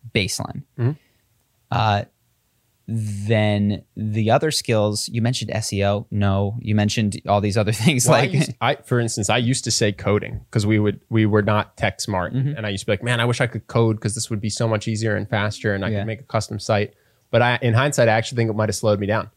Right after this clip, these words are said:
Speaker 1: Mm-hmm.
Speaker 2: 'cause I would have spent time coding instead of thinking about the high level stuff.
Speaker 1: Yeah, yeah.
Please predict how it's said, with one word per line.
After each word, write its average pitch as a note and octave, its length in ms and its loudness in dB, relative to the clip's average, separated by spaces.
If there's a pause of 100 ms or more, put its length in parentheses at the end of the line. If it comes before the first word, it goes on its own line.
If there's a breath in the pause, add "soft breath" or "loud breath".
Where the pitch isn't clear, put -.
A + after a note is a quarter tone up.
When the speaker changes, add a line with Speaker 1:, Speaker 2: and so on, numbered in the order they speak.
(140)
Speaker 1:
Mm-hmm. B2 200 -2
Speaker 2:
'cause A#2+ 120 -8
I A2+ 80 4
would A2 80 4
have G#2+ 60 0
spent A2 240 0 (220)
time G#2 220 -2
coding G#2 360 2
instead F#2+ 260 -2
of F2+ 80 -6
thinking G2+ 240 -4
about F2+ 160 -6
the F#2+ 80 -10
high F2+ 180 -2
level A2 220 -2
stuff. C#3 280 -2
Speaker 1:
Yeah, B2+ 100 -2
yeah. C3+ 180 0